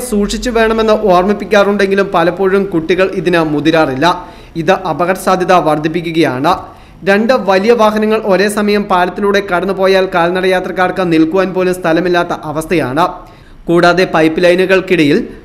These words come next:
കാടുകൾ വളർന്നു നിൽക്കുന്നതും കാൽനട യാത്രക്കാർക്ക് ബുദ്ധിമുട്ട് സൃഷ്ടിക്കുന്നുണ്ട്. ദേശീയപാതയായതുകൊണ്ട് തന്നെ നൂറുകണക്കിന് വാഹനങ്ങളാണ് ഓരോ ദിവസവും പാലത്തിലൂടെ കടന്നു പോകുന്നത്. എന്നാൽ വർഷങ്ങൾക്ക് മുമ്പ് പണി കഴിപ്പിച്ച പാലത്തിൽ വീതി കുറവായത് മൂലം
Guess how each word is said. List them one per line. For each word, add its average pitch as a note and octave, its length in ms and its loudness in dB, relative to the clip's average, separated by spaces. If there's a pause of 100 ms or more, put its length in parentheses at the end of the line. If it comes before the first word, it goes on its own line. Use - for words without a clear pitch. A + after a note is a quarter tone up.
കാടുകൾ G3+ 380 4 (140)
വളർന്നു F#3+ 360 2
നിൽക്കുന്നതും G3+ 540 0
കാൽനട F3 320 2 (100)
യാത്രക്കാർക്ക് F#3+ 520 0 (100)
ബുദ്ധിമുട്ട് F#3 420 0 (120)
സൃഷ്ടിക്കുന്നുണ്ട്. D3 600 -2 (760)
ദേശീയപാതയായതുകൊണ്ട് A#3+ 1000 2
തന്നെ A3 180 2 (100)
നൂറുകണക്കിന് G3 520 0 (120)
വാഹനങ്ങളാണ് F#3+ 600 0 (160)
ഓരോ F3 180 4 (100)
ദിവസവും F#3 480 0
പാലത്തിലൂടെ E3 500 0 (100)
കടന്നു D3 320 -2
പോകുന്നത്. C3+ 360 -4 (520)
എന്നാൽ E3+ 200 2 (100)
വർഷങ്ങൾക്ക് F3+ 500 -2
മുമ്പ് F3+ 180 2 (100)
പണി E3+ 200 0
കഴിപ്പിച്ച F3 320 -2 (140)
പാലത്തിൽ E3+ 340 -2 (100)
വീതി E3 240 2
കുറവായത് F3+ 460 2
മൂലം D#3+ 220 0